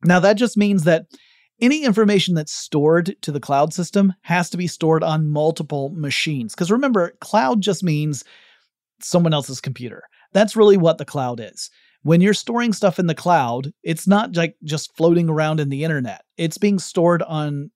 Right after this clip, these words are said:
servers that are part of some massive data server farm that are owned by some even more massive company, like Amazon or Microsoft or Google.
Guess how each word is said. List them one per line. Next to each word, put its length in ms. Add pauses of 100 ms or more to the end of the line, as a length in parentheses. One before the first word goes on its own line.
(340)
servers 760 (600)
that 240 (240)
are 200
part 260
of 100
some 460
massive 720 (400)
data 560 (180)
server 480
farm 520 (440)
that 380
are 300
owned 440
by 300
some 460 (240)
even 260
more 240
massive 420
company, 420 (220)
like 280 (240)
Amazon 680 (100)
or 140
Microsoft 680 (140)
or 140
Google. 460